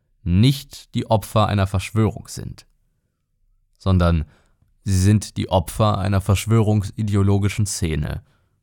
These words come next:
und schließlich Industrie, die nicht nur haarsträubende Geschichten über Wirtschaft und Menschen erfindet, sondern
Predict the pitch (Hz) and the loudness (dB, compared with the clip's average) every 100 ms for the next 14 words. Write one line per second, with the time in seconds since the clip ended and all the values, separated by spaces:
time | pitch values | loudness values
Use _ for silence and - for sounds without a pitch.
0 | _ 85 76 - _ _ - 98 - 92 | _ -6 -6 -12 _ _ -4 -2 -2 -4
1 | - 98 87 - 113 101 82 - _ _ | 0 0 0 -2 2 2 2 -4 _ _
2 | _ _ - 101 117 139 - 110 104 95 | _ _ 0 4 4 2 -2 -8 -6 -6
3 | - 101 123 - - 95 92 92 90 87 | -2 2 0 -2 -6 -4 -4 -4 -4 -6
4 | - - 123 - - 117 113 110 - - | -4 -2 -2 -4 -10 -6 -6 -8 -10 -12
5 | - - 92 117 - 104 - 92 90 120 | -12 -2 0 0 0 -4 -4 -2 2 2
6 | - 95 95 107 107 104 - _ _ _ | 0 -2 0 4 4 4 0 _ _ _
7 | _ _ _ _ _ _ _ _ - 98 | _ _ _ _ _ _ _ _ 0 4
8 | 98 98 95 98 | 6 6 6 4